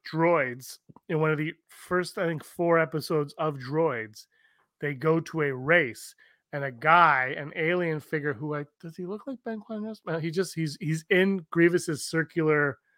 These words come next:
ship that he f-, drives, you know, the circle thing. He's in that, and he drives up, and he says, "Hey,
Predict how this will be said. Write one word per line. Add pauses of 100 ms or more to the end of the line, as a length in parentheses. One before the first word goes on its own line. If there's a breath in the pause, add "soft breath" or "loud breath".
(300)
ship (180)
that
he
f-, (120)
drives,
you
know,
the
circle
thing. (480 soft breath)
He's
in
that,
and
he
drives
up,
and
he
says,
"Hey,